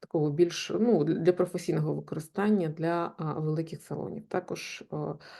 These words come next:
працюють дуже ефективно. Всі прайси надаються під запит. Для, звісно, для, е, дистриб'юторів, для, е, оптових покупців та для майстрів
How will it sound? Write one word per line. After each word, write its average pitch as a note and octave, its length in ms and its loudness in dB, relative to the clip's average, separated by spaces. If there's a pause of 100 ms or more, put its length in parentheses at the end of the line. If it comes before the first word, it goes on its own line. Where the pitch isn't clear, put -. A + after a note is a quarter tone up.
(140)
працюють F3 480 -4
дуже D#3+ 420 -6
ефективно. D#3 640 -8 (340)
Всі F3 360 -4
прайси F#3+ 720 0
надаються D#3+ 800 -4 (220)
під F4+ 300 -2 (280)
запит. - 420 -4 (300)
Для, D3+ 460 2
звісно, D3 440 -4
для, C#3+ 400 0
е, C#3+ 220 0
дистриб'юторів, F3 760 0
для, E3 320 0 (140)
е, D3 60 0
оптових G3+ 640 0
покупців E3 560 -4
та E3 120 2
для D#3 160 -2
майстрів D3+ 580 -2